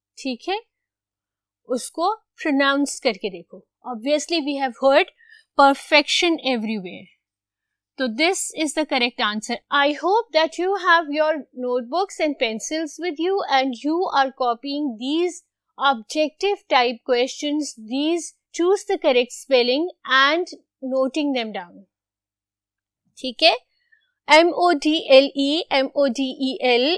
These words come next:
एम ओ ई डी एल and एम ए डी ई एल। Have you ever heard any of these spellings apart from this model?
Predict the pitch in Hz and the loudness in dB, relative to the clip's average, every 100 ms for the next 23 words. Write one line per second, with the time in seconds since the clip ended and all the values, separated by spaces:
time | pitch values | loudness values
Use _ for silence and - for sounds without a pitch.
0 | - 262 - 285 294 - 320 415 285 285 | -2 -2 -2 0 -2 0 4 4 4 2
1 | 240 214 269 320 285 262 277 269 294 - | 2 2 0 0 0 0 4 4 4 -2
2 | 277 294 294 247 269 277 277 269 294 269 | -4 -2 -4 -4 -4 -4 -6 -2 2 4
3 | 202 - _ _ - 339 330 - - 359 | 2 -6 _ _ -2 0 0 -4 0 2
4 | 403 427 330 277 277 285 - _ _ _ | 4 0 2 2 2 2 -2 _ _ _
5 | _ - 381 415 427 349 320 330 - 311 | _ -4 0 2 0 -2 -2 -4 0 2
6 | 277 294 311 - 277 - 254 285 - 320 | 4 2 -2 2 4 10 8 8 4 4
7 | 311 202 247 339 - 311 330 320 359 | 4 2 0 0 -2 -2 0 0 -2